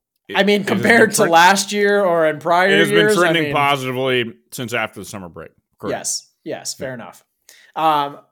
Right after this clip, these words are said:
Speaker 2: well, with that, then let's move to Aston Martin. A bit more to talk about with them. I mean, they have just absolutely disappeared in the second half of this season. And while Alonso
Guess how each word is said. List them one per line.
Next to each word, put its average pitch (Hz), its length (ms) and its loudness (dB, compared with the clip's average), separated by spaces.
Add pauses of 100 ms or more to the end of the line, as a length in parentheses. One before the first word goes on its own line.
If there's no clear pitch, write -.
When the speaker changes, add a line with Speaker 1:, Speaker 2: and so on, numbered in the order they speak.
Speaker 2:
well, 190 160 2
with 180 160 -2
that, 214 220 8
then 156 260 0
let's 196 240 -2
move 285 180 -4
to 214 100 0
Aston 190 380 -2
Martin. 185 440 -2
A 165 120 -4
bit 214 360 -6
more 185 480 -4 (680)
to 202 120 -4
talk 185 360 0
about 165 440 4
with 151 240 -6
them. 175 400 0
I 160 140 -8
mean, 147 220 -12
they 214 280 0
have 160 220 -2
just 139 340 -6 (140)
absolutely 180 720 -2
disappeared 160 640 -4
in 147 160 -14
the 143 60 -12
second 160 500 -2
half 151 320 -4
of 131 160 -14
this 139 200 -4
season. 139 420 -8
And 139 120 -10
while 151 180 0
Alonso 208 600 0